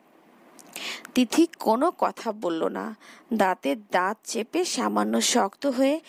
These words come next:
এক বিদ্রোহী চোখে কন্টেসা গাড়িটার দিকে চেয়েছিল। গাড়ির ভেতর থেকে অভিজাত কুকুরটা গম্ভীর গলায় একবার ধমকে উঠল,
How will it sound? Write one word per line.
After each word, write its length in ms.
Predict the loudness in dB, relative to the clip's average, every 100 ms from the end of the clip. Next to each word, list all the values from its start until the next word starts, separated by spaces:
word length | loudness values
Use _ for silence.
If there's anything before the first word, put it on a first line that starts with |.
| -14
এক 400 | -6 -4 -4 -6
বিদ্রোহী 540 | -6 -6 2 2 2 -2
চোখে 500 | 2 0 2 -2 -2 -8 -20 -20 -20 -20 -20 -4
কন্টেসা 680 | 2 2 2 -2 -2 2 0
গাড়িটার 580 | 2 0 0 -2 -6 -6
দিকে 260 | -8 -6 -6
চেয়েছিল। 680 | -4 -2 -2 -4 -4 -4 -4 -6 _ -12 -2
গাড়ির 320 | -2 -2 -6
ভেতর 300 | -6 -2 -4 -2
থেকে 340 | -4 0 -4 -4 -20 -20 _ 2
অভিজাত 760 | 4 4 0 0 -2 2 0 -2 _ -20 _ _ 0
কুকুরটা 640 | 0 4 0 2 0 0
গম্ভীর 560 | 0 -2 -2 0 -2 2
গলায় 400 | 2 2 -2 -4
একবার 560 | -2 -2 -2 -4 -4 -2
ধমকে 480 | -2 -2 0 2
উঠল, 380 | 2 0 -2 -2